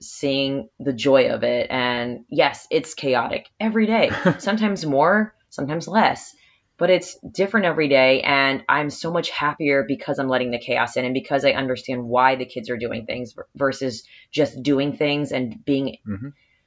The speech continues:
Speaker 1: just because I thought that's what I had to do, if that makes any sense.
Speaker 2: Yeah.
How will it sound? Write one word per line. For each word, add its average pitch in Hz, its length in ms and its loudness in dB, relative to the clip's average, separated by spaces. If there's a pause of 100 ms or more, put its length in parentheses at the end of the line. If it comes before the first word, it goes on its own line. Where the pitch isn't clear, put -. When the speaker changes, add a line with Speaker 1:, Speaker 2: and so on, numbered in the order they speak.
(240)
Speaker 1:
just 175 160 -8
because 156 220 -2
I 139 100 4
thought 127 340 0
that's 131 160 -4
what 123 80 -2
I - 60 -4
had 110 280 -4
to - 60 -12
do, - 160 -14 (160)
if - 80 -20
that - 160 0
makes - 180 -10
any - 160 -8
sense. - 440 -12
Speaker 2:
Yeah. 143 220 0